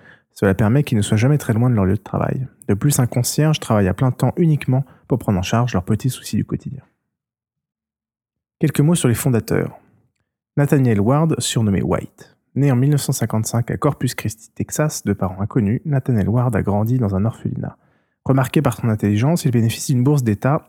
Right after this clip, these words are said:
et étudie la physique au prestigieux M I T. De quatre-vingts à quatre-vingt-huit, Ward travaille pour la nasa. C'est alors qu'il décide de fonder l'agence avec Sir George Blackmore.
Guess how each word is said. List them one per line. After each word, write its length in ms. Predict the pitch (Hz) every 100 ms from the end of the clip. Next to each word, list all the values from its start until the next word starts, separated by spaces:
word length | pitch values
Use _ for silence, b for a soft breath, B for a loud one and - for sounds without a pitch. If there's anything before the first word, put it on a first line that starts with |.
| -
et 80 | 151
étudie 260 | - 147 127
la 60 |
physique 360 | - 127 143 -
au 80 | 113
prestigieux 460 | - - 104 117
M 160 | - 92
I 100 | -
T. 100 | - _ _ _ _ _ _ _ _
De 60 | -
quatre-vingts 380 | 185 180 185 180
à 60 |
quatre-vingt-huit, 600 | 139 - 107 107 170 - 120
Ward 200 | 135 -
travaille 240 | 120 127
pour 100 | 110
la 80 | 95
nasa. 300 | 95 - 120
C'est 160 | - 139
alors 140 | 143
qu'il 160 | - 117
décide 200 | 117 123
de 60 |
fonder 260 | 113 131 139
l'agence 460 | 98 95 120 139
avec 140 | 107 107
Sir 300 | - 156 143 -
George 320 | 117 110 -
Blackmore. 460 | - - - -